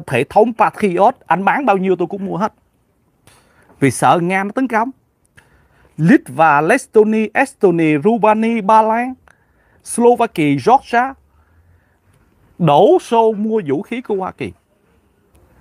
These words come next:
Và cái điều đó nó thấy, chúng ta thấy rõ được là Hoa Kỳ họ chơi sát dáng luôn. Họ nói: "Bây giờ nếu anh muốn đánh chiến tranh gì,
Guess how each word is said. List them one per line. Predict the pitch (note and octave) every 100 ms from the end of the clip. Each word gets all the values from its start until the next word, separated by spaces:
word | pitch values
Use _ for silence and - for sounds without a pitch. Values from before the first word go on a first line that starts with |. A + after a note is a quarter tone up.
| _ _ _ _
Và | F3 A#3
cái | E4+
điều | F4 A3 G3
đó | A#3+ D4+ F4 E4+
nó | D4+
thấy, | D4+ D4
chúng | D4+ E4
ta | C4 A3
thấy | B3+ C#4
rõ | G3 G3
được | C4 E3 D#3 _
là | D3+ D#3+ C#3+ D3+
Hoa | A#3 B3 -
Kỳ | E3+ D#3 C#3+
họ | B2+ C#3
chơi | - A3
sát | - C#4 D4+
dáng | A3+ B3+ D#4
luôn. | B3 G3+
Họ | D3
nói: | F3 B3
"Bây | A#3
giờ | F3+ D#3+
nếu | A3
anh | C#4
muốn | G#3+ B3+
đánh | C4
chiến | D4 C4+
tranh | A#3
gì, | A#3